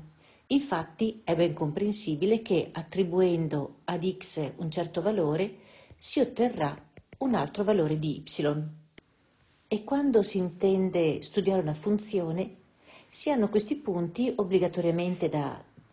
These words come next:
verificare, da studiare, con alla fine poi il grafico che racchiude tutte quante le osservazioni ottenute.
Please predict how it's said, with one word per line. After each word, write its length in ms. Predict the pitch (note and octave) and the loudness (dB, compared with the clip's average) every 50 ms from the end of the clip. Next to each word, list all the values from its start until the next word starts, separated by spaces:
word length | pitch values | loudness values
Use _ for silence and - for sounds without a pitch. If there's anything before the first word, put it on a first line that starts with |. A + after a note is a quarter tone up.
| - - - | -20 -16 -10
verificare, 680 | D3+ D3+ D3+ C#3+ - - G3+ - - E3+ D#3+ E3+ E3+ | -8 -6 -6 -6 -6 -6 -6 -4 -2 0 2 2 2
da 100 | D#3+ D#3 | 2 0
studiare, 840 | D3+ - - A3+ G#3+ G3+ G3 E3 D3 C#3+ D#3+ F#3 G#3+ - - - - - - - - _ | -2 0 -2 -2 2 2 2 2 2 0 -2 -2 -2 -4 -8 -16 -20 -20 -20 -20 -20 _
con 240 | - - D#4 C#4 G#3 - | 0 2 4 4 4 4
alla 240 | - E3+ F#3 A3 | 2 0 0 0
fine 400 | A3+ - - - C#3+ C#3+ D#3+ G3 | -2 -2 -6 -4 -4 0 0 0
poi 380 | G3+ - - E3 D#3+ E3 E3 D#3+ - | -2 0 0 0 2 2 0 -2 -2
il 120 | G#3+ A#3+ | -2 2
grafico 580 | G3 G3+ F#3 D#3 C3 D3 - - - - B3 A#3+ | 2 2 2 2 -2 -6 -8 -12 -4 -4 -4 0
che 140 | B3 - A3+ | 2 4 4
racchiude 720 | A3+ A3+ A3+ - - G#3 E3+ D3 D3+ D3+ F3+ G3+ G#3 G3+ - - - | 4 2 0 -2 -2 0 0 2 2 2 2 2 0 -4 -10 -14 -14
tutte 260 | - - - C#4 C#4+ | -14 -4 -4 -4 -2
quante 260 | - F3+ D#3 D3+ F3 | 0 0 0 0 0
le 60 | F3+ | 0
osservazioni 760 | F3+ F3+ - D#3 D#3 F#3+ F#3+ - - - D#3+ C#3+ D3+ D#3+ D3+ - | -2 -2 -4 -2 -2 -2 -2 -2 -4 -4 -2 -2 -2 -2 -4 -4
ottenute. 600 | - F3 - - F#3+ D#3+ C3+ - - - - D#3 | -6 -6 -2 0 0 0 0 -2 -6 -10 -10 -10